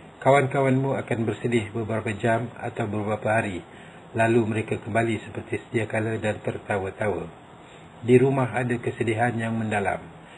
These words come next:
Keluargamu akan bersedih seminggu, dua minggu, sebulan, dua bulan dan mungkin sehingga setahun. Selanjutnya mereka meletakkanmu dalam akib kenangan. Demikianlah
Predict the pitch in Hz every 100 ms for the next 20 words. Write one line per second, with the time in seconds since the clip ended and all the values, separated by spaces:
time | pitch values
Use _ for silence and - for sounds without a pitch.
0 | - - 117 113 110 117 117 117 104 -
1 | 113 107 104 113 120 113 113 123 117 123
2 | 127 - - - - 113 123 123 110 113
3 | 120 - - - - 120 127 117 113 113
4 | 110 - 113 127 110 113 113 107 - -
5 | - 123 120 135 135 127 110 - 113 113
6 | 107 - - 110 95 85 - - - -
7 | - - - - 131 131 120 131 131 123
8 | 120 123 117 117 110 - 98 - 113 120
9 | 117 110 107 110 117 - - - 127 123
10 | 131 - - 107 104 92 82 80 - -
11 | - - - - 117 117 123 123 120 104
12 | -